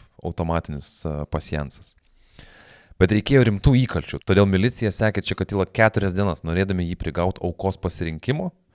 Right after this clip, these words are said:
ir viliojimo etape. Per keturias dienas jis nepadarė nieko inkriminuojančio. Pakalbino kelis vaikus, bet šiaip nieko ir nenutiko.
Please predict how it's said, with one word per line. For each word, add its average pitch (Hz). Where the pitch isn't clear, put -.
ir 92
viliojimo 87
etape. -
Per 92
keturias 139
dienas 117
jis 120
nepadarė 107
nieko 101
inkriminuojančio. 104
Pakalbino 135
kelis 107
vaikus, 87
bet 262
šiaip -
nieko 151
ir 104
nenutiko. 98